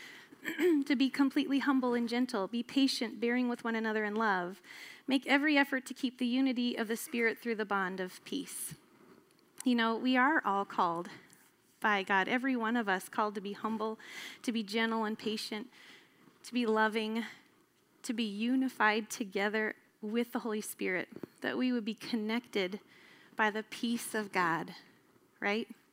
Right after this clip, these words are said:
And that the peace of God would be displayed through us. Um, so that's my thought. What, what if our goal was that every day we would remind ourselves with this verse, that we would read through this verse and remind ourselves of how we interact with other people, like, weigh decisions in our life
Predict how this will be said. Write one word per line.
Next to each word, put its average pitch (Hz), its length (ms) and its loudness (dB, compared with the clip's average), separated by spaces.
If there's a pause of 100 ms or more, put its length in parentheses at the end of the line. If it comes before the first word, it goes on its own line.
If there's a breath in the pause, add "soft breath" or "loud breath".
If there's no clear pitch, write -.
(840 soft breath)
And 233 160 2
that 226 80 -2
the 233 80 0
peace 254 260 -2
of 233 80 -6
God 220 160 0
would 208 120 -4
be 202 100 -6
displayed 208 420 -6
through 247 220 -2
us. - 180 -4 (380 loud breath)
Um, 226 200 2
so - 160 0
that's 339 300 2
my 277 80 6
thought. 285 320 4
What, 359 140 0
what 427 180 0
if - 80 -12
our 427 140 6
goal 277 340 -2
was 208 340 -2
that - 200 -2
every 277 320 2
day 226 420 0 (260 loud breath)
we 254 180 4
would 226 260 2 (180 loud breath)
remind 262 460 6
ourselves 208 400 2
with 208 140 -8
this 208 200 -4
verse, 170 240 -2
that 226 160 -2
we 254 140 0
would 247 100 0
read 269 300 0
through 277 140 0
this 247 160 -2
verse 240 200 -2
and 240 80 -4
remind 226 380 2
ourselves 226 360 0
of 220 120 -4
how 247 200 2
we 262 240 0 (220 loud breath)
interact 240 640 2 (320 soft breath)
with 233 160 0
other 220 220 2
people, 233 260 0
like, 226 220 2
weigh 285 400 6
decisions 262 640 0
in 214 100 0
our 208 100 4
life 214 220 2